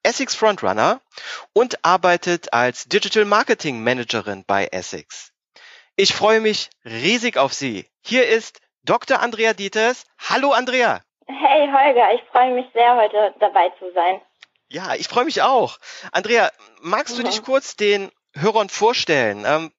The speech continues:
Speaker 1: was für ein Mensch ist Andrea Dieters? Was magst du oder was magst du, äh, gar nicht?
Speaker 2: Ja,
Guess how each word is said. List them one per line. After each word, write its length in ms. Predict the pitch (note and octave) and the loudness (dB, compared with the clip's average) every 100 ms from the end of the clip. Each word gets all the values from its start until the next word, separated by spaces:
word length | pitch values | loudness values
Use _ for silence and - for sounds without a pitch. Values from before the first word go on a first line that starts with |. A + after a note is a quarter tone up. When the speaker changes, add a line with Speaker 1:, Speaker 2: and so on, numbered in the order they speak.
| A#2+ | _
Speaker 1:
was 240 | D3 - | -4 -4
für 160 | - A#3 | -2 2
ein 160 | F#3+ A3 | 2 2
Mensch 280 | B3+ - | 0 0
ist 320 | - B2 - - _ | -4 -6 -6 -20 _
Andrea 380 | C3 B2+ C#3+ C3+ | -4 -2 0 0
Dieters? 500 | B2+ A#2+ A#2 G#2+ - | -2 -4 -4 -2 -2
Was 280 | E3+ - - - - | -2 -4 -14 -20 -18
magst 480 | B2+ D3+ A3 - - | -2 0 0 -2 -6
du 200 | G3+ G3 | -2 2
oder 160 | F3 D3 | 2 2
was 160 | E3+ | -2
magst 300 | F3+ F3 - | -2 -2 -4
du, 220 | E3 E3 C#3+ | -4 0 2
äh, 160 | C#3+ | 2
gar 260 | C3 A#2+ F3 | 2 2 2
nicht? 360 | G3+ G#3+ - _ _ _ _ _ - | 0 -4 -12 _ _ _ _ _ -4
Speaker 2:
Ja, 380 | B3 C4 B3+ | 2 4 4